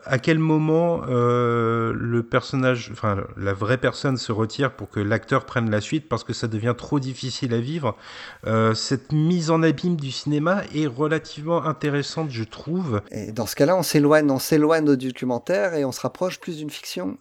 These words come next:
Speaker 2: Et, euh, je
Speaker 1: C'est
Speaker 2: trouve
Speaker 1: le
Speaker 2: que
Speaker 1: problème.
Speaker 2: c'est vraiment la li-, c'est la limite du film pour moi, hein.
Speaker 1: C'est le problème, ouais. Je pense aussi
Speaker 2: Ouais.
Speaker 1: que c'est les limites, euh, du dispositif qui font qu'on peut, euh, se détacher complètement de, de ce qui est proposé.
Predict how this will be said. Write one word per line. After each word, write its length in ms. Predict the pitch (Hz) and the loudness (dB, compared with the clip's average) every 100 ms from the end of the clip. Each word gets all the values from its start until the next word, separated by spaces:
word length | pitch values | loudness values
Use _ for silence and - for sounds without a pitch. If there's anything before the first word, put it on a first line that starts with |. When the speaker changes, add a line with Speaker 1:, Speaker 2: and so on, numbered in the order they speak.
| - | -6
Speaker 2:
Et, 180 | 123 123 | -4 -2
euh, 340 | 123 123 123 | -2 -4 -4
je 60 | 123 | -4
Speaker 1:
C'est 80 | |
Speaker 2:
trouve 160 | 120 - | 0 4
Speaker 1:
le 60 | 165 | 6
Speaker 2:
que 80 | |
Speaker 1:
problème. 200 | 160 175 | 8 6
Speaker 2:
c'est 60 | 139 | 6
vraiment 240 | 151 165 | 6 6
la 140 | 202 160 | 6 6
li-, 120 | 147 | 4
c'est 180 | 135 156 | 4 4
la 120 | 143 | 4
limite 220 | 139 175 | 4 0
du 100 | 170 185 | -8 -6
film 160 | - | -4
pour 140 | 127 123 | -4 -4
moi, 160 | 117 | -6
hein. 120 | 113 143 _ _ - - - | -10 -14 _ _ -20 -20 -20
Speaker 1:
C'est 220 | - - | -6 -2
le 60 | 135 | 0
problème, 360 | - 165 147 | 2 4 4
ouais. 140 | 131 123 | 4 2
Je 100 | - | 0
pense 220 | - - | -4 -4
aussi 140 | 139 | -4
Speaker 2:
Ouais. 40 | 156 | -6
Speaker 1:
que 80 | - | -6
c'est 140 | 139 | -2
les 120 | 123 | 0
limites, 380 | 120 131 139 - | 0 0 0 0
euh, 300 | 120 117 113 | 2 2 2
du 120 | 113 | 0
dispositif 760 | 113 120 - - 120 120 - 151 | -4 -4 -4 -2 -2 -4 -8 -10
qui 160 | - 117 | -10 -8
font 220 | - 143 | -4 -4
qu'on 560 | - 120 117 113 110 107 | -2 0 0 0 -2 -2
peut, 100 | 123 | 0
euh, 460 | 127 120 117 113 | 2 2 2 2
se 160 | 113 - | 0 -4
détacher 560 | 117 135 - 135 - | -2 -2 0 -2 -2
complètement 500 | 147 131 147 - 139 | -6 -4 -4 -2 -4
de, 220 | 135 120 110 | -2 -2 -2
de 160 | 113 | -4
ce 80 | 113 | -6
qui 120 | - | -6
est 20 | |
proposé. 440 | 120 127 117 139 | -4 -4 -4 -4